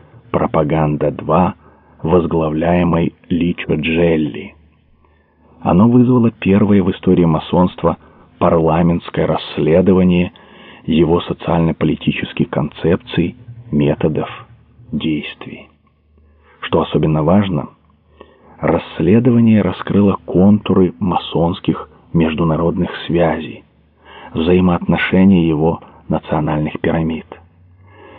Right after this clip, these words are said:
Судебное расследование действий ложи П два прояснило её причастность к ряду преступлений – совершённых на итальянской земле, от попыток путчей до террористических акций.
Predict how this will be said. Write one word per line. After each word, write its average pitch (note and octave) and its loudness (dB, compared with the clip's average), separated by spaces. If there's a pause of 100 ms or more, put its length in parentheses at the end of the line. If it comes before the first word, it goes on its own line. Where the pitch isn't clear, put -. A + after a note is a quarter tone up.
(100)
Судебное E2 0
расследование D#2+ 0
действий D#2+ -2
ложи D#2 -2
П C#2 -2
два E2 0 (600)
прояснило F2+ 2
её F2 2
причастность - -4 (280)
к - -4
ряду F2 4
преступлений – F#2 0 (320)
совершённых D#2+ -2
на E2 0
итальянской D#2+ -4
земле, D#2 0 (760)
от - -4
попыток - 0 (180)
путчей G2+ 0
до F2+ 0 (440)
террористических - -2 (120)
акций. - -6